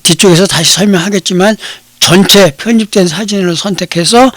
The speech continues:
따로 별도의 폴더에 동시에 내보낼 수 있는 그러한 기능도 있습니다. 자, 다시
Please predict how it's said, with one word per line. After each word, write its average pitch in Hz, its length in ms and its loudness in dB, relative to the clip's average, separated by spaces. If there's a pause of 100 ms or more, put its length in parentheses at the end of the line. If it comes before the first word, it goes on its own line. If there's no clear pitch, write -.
(380)
따로 214 460 2
별도의 170 340 0
폴더에 180 540 -2
동시에 175 540 0
내보낼 165 420 4
수 170 140 0
있는 156 220 -2
그러한 147 320 -2
기능도 143 580 -4 (280)
있습니다. 135 640 -4 (460)
자, 170 160 -2
다시 202 560 4